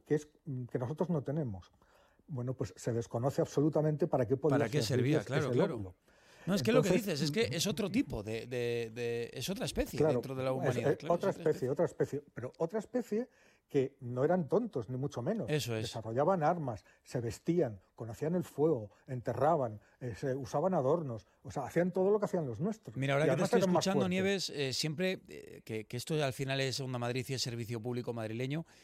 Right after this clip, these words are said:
Speaker 2: fíjate que yo a-, incluso he caído en erratas, porque claro, la memoria es efímera y,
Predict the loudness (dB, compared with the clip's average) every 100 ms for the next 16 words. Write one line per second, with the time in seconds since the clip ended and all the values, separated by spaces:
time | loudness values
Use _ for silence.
0 | _ -6 -2 0 -2 -2 -4 -2 -2 -2
1 | -4 -6 -4 -4 -2 -2 0 0 0 0
2 | 0 -2 -2 -4 -6 -8 -8 -4 -4 -4
3 | -4 -4 -2 0 0 -2 -4 -2 -2 -4
4 | -6 -20 -20 -6 -2 2 0